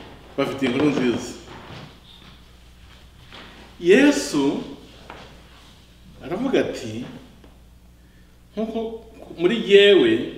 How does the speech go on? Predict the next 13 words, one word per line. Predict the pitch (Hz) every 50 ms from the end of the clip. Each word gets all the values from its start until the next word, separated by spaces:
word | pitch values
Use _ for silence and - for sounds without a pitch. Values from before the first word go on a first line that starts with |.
| - - - - - - - - - - - - - - - - -
ibinezeza | 151 160 165 165 165 185 254 262 - 185 175 151
byanjye | 131 143 139 135 - 185
ari | 226
ukubana | 202 156 - - 202 214 196 - 214
n'abantu | 202 190 175 156 139 127 120 113 107 110 107 107 107 - - - - - - - - - - - - - - - - -
mu | 131 139
ijuru, | 139 131 123 - 117 120 101 92 95 101 101 92 - - - - - - - - - - - - - _ _ _ _ _ _ _ _ _ _ - - -
ariko | 147 185 226 - - 240 226 226 226 220 - -
mfite | 160 151 -
abantu, | 156 139 139 135 135 135 131 131 131 139
abantu | 139 139 131 131 127 139
deja | 151 190 208
baboheye | 170 135 135 143 165 185 208 202 190 190